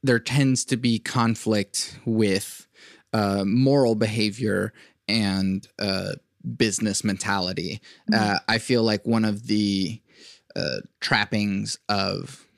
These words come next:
Speaker 1: capitalism is that it tends to,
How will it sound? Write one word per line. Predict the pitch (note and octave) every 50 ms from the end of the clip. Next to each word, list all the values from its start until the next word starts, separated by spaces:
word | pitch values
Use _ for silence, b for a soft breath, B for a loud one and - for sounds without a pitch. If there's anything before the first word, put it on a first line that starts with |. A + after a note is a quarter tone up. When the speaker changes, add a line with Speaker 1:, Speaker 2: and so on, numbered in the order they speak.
| _ _
Speaker 1:
capitalism | - - C#3+ C#3+ - A#2+ A2+ A2 G#2+ G#2 G2+ G#2 G2+ G2+ G2 - -
is | - B2+ A#2 A2 A2 A2 G#2+
that | A2+ G2+ G2+ - - B B B B B B B B -
it | - A2+ G2+ - _ _ _ -
tends | - C3+ B2+ B2 B2 B2 A#2+ A2 - -
to, | - - - - - B2+ A#2+ A#2 A2+ A2 A2 A2 G#2+ G#2 G#2 G2 A2